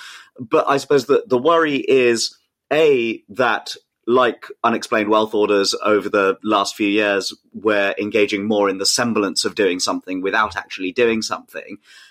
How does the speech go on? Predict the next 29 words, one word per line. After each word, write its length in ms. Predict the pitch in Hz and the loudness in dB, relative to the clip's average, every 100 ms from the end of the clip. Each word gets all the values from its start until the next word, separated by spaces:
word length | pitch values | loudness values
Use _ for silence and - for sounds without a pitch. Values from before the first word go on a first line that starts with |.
| _ | _
And 380 | 143 139 127 117 - - 110 | -2 -2 -2 -4 -8 -14 0
B, 420 | 147 156 139 120 | 2 4 2 0
that 260 | 113 123 - 123 | 0 -2 -2 -10
this 280 | 120 143 147 | 0 0 0
has 100 | - | 0
been 380 | 131 123 117 - | 0 0 -4 -6
so 320 | - 156 165 | -2 2 0
targeted 720 | 156 131 123 117 120 104 101 98 - | 2 0 0 -2 0 0 -2 -4 -2
under 220 | 123 113 | 0 0
a 40 | |
specific 460 | 107 117 120 110 - | 0 0 0 -2 -2
set 220 | - 104 | -4 -4
of 80 | 101 | -2
circumstances 800 | - 185 170 120 - 85 78 85 | 0 0 -2 -6 -6 -6 -8 -6
and 80 | 92 | -4
a 40 | |
horrible 280 | 135 160 117 | 0 0 0
set 220 | 98 85 | -4 -8
of 80 | - | -6
circumstances 720 | 98 87 92 92 87 87 87 - - - | -4 -4 -6 -6 -6 -4 -6 -8 -20 -16
that 220 | 123 139 - | -2 -2 2
almost 400 | 131 135 127 - | 2 4 2 0
the 80 | 123 | 0
signal 400 | - 151 135 117 | 2 0 0 -2
that 140 | - | 0
we're 120 | 113 | 0
giving 340 | 110 123 113 120 | 2 2 2 0
out 340 | 117 101 - - | 0 -2 -6 0
is, 320 | 117 110 | 2 2